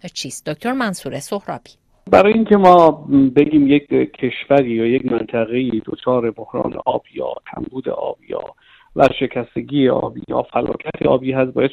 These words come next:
Speaker 2: شاخصهایی رو داشته باشیم. شاخصهای متعددی در این رابطه وجود داره و همشون هم ارزیابی‌هاشون بر اساس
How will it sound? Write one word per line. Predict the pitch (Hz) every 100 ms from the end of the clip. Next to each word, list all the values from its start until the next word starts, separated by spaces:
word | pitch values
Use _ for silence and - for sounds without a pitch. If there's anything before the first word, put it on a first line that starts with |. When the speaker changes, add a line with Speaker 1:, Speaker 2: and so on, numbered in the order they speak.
| -
Speaker 2:
شاخصهایی | 127 - 120 143 135
رو | 117
داشته | - - -
باشیم. | - - - _ -
شاخصهای | 180 180 180 190
متعددی | 170 151 - 139 131 135 147 131
در | 117
این | 120 117
رابطه | 117 113 113 117 - 123
وجود | 117 - 139
داره | - 123 127 123
و | 117 117 120 117 117 - _ -
همشون | - - 190 180 156
هم | 147 143
ارزیابی‌هاشون | 131 - 135 123 127 120 127 139 135
بر | 120 113
اساس | - 127